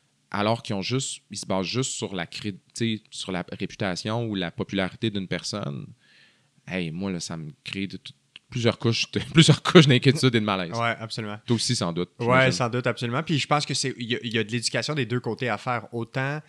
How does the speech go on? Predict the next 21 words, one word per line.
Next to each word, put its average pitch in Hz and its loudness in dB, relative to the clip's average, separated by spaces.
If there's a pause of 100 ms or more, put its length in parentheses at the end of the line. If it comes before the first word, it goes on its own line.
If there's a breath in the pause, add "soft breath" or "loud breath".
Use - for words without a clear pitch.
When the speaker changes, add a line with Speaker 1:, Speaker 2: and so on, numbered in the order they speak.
(300 loud breath)
Speaker 2:
par 120 2
les 110 -6
personnes 131 -4
qui - -14
peuvent 117 0
être 110 0
du 110 -8
côté 123 -2
de 113 -10
la 104 -4
création 107 -6
du 107 -10
contenu 110 -8 (240)
pour 120 0
Speaker 1:
Mhm. - -20
Speaker 2:
savoir 117 -2
comment 107 -4
mieux 104 -4
parler 110 -6
ou, 104 -4
Speaker 1:
Ouais. 98 0